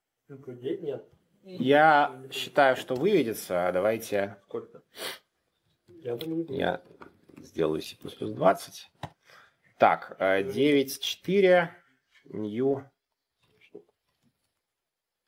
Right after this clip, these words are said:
Speaker 2: new overloading. У меня там есть еще заготовленный файл. Ну вот, да.
Speaker 3: Опа.
Speaker 2: А,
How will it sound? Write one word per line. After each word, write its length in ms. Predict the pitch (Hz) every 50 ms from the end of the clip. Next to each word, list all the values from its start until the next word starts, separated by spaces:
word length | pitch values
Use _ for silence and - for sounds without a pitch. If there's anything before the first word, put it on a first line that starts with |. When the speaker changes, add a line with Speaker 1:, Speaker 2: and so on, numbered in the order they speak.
| _ _ _ _ _ _ _ _ _ _ _ _ _ _
Speaker 2:
new 360 | 104 101 98 98 110 117 117 -
overloading. 760 | 110 107 104 107 104 101 92 87 80 - - - 80 - - - _ _ _ _ _ _ _ _ _
У 60 | - -
меня 160 | 95 90 90
там 140 | - 95 92
есть 160 | 92 87 -
еще 120 | - 87
заготовленный 460 | 87 92 98 90 98 95 90 90 92
файл. 440 | 92 - - 143 143 135 127 - - _ _ _ _ _ - - - - _ _ _
Ну 120 | - 131 123
вот, 220 | 92 85 - -
да. 220 | 80 76 - - - _ _ _ _ _ _ - 117 117 - _
Speaker 3:
Опа. 300 | - 113 - - - - - _ _ _ _ _ - - - - 123 127 - - _ _ _ _ _ - - _ - - 135 - - - - - - - - - -
Speaker 2:
А, 600 | - 131 131 131 131 131 131 131 127 120 113 -